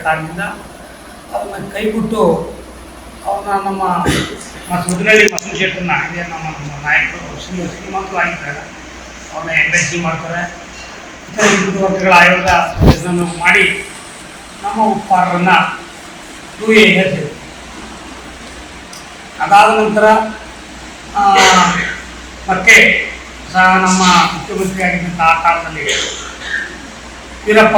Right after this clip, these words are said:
ಮೊಯ್ಲಿಯರು, ಅವ್ರು ಬಂದ ಮೇಲೆ ನೀರಾವರಿ ಅವ್ರನ್ನ ಬಹುಶಃ, ಆ, ಕೆ ಪಿ ಎಸ್ ಸಿ ಸದಸ್ಯರನ್ನಾಗಿ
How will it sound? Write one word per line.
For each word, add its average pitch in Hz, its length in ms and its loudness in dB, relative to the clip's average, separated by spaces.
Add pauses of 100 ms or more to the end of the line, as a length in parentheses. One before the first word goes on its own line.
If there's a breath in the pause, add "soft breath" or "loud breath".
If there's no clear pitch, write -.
ಮೊಯ್ಲಿಯರು, 202 440 6 (1120)
ಅವ್ರು 233 320 4
ಬಂದ 202 160 4 (100)
ಮೇಲೆ 190 220 4 (840)
ನೀರಾವರಿ 190 520 4
ಅವ್ರನ್ನ 175 300 2 (1160)
ಬಹುಶಃ, 175 500 0 (840)
ಆ, 170 40 -2 (200)
ಕೆ 190 200 -2
ಪಿ 185 180 -2 (320)
ಎಸ್ 135 120 -10
ಸಿ - 80 -12 (1040)
ಸದಸ್ಯರನ್ನಾಗಿ 165 680 -6